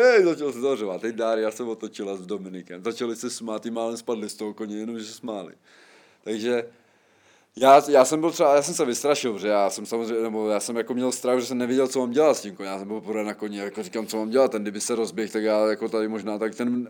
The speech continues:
toho nebudu ře-, jak on nebude řešit jako větve a tohle, tak prostě poběží. Já říkám, „No, tak co já budu dělat?“ No, tak uvidíme. No, tak naštěstí se teda, naštěstí se zastavil za chvíli. Ale pak, když to člověk vlastně otrká, tak on už si pak člověk jako,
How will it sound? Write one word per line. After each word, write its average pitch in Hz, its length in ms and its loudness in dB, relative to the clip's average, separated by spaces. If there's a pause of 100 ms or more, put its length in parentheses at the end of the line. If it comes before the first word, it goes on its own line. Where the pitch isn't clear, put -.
(160)
toho 120 160 -2
nebudu 127 300 2
ře-, 120 200 0
jak 117 140 0
on 120 100 -2
nebude 147 300 -2
řešit 107 300 -6
jako 98 220 -6
větve 95 380 -4
a 92 60 0
tohle, 95 260 -6
tak 98 120 -4
prostě 101 220 -6
poběží. 113 440 -6
Já 92 120 -6
říkám, 92 240 -10
„No, 107 60 -8
tak 104 120 -10
co 123 100 -4
já 120 80 2
budu 90 160 -10
dělat?“ 87 160 -10
No, 110 120 -8
tak 131 140 -2 (260)
uvidíme. 92 320 -10
No, 87 120 -10
tak 110 140 0
naštěstí 113 380 -4
se 107 140 -6
teda, 113 280 0 (540)
naštěstí 127 360 -2
se 123 120 -4
zastavil 120 460 2
za 107 100 0
chvíli. 98 480 -8 (720)
Ale 95 600 0
pak, 113 140 2
když 120 160 0
to 151 100 -2
člověk 120 260 0
vlastně 117 220 -2
otrká, 110 480 0
tak 104 180 -2
on 107 180 -4
už 107 140 -10
si 113 160 -6
pak 110 220 -2
člověk 104 320 -4
jako, 110 380 -2